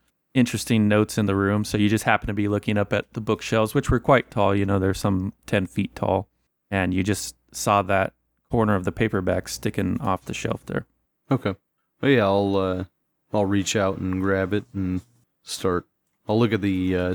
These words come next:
Speaker 2: title or the, uh, cover page and the back.
Speaker 1: Well, I'll pause you before you reach out and grab it, 'cause you, you do realize that you would have to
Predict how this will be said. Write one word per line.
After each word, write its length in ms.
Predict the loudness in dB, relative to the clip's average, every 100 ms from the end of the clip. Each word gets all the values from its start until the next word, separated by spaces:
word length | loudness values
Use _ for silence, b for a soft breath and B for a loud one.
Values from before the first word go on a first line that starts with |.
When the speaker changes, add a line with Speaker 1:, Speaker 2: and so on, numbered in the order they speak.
| -2
Speaker 2:
title 360 | 0 0 -2 0
or 200 | 0 0
the, 260 | 0 0
uh, 220 | -2 -4 -4
cover 240 | -2 -2 -2
page 680 | -2 -2 -2 -4 -10 -12 _
and 200 | -8 -4
the 60 | -4
back. 400 | -2 -2 -2 -4 _ _ _ _
Speaker 1:
Well, 140 | 0 2
I'll 60 |
pause 320 | 4 4 2
you 80 | 2
before 360 | 0 2 2 4
you 160 | 2
reach 240 | 2 0 2
out 140 | -2
and 100 | -2
grab 240 | 0 0 0
it, 120 | -4
'cause 240 | -6 -4
you, 220 | -2 -2 -4 _ _ _ _
you 120 | -6 0
do 220 | 4 6
realize 400 | 6 4 2 0
that 300 | -2 -2 -8 -6
you 180 | 0
would 100 | 0
have 240 | 2 -2 0
to 260 | 0 0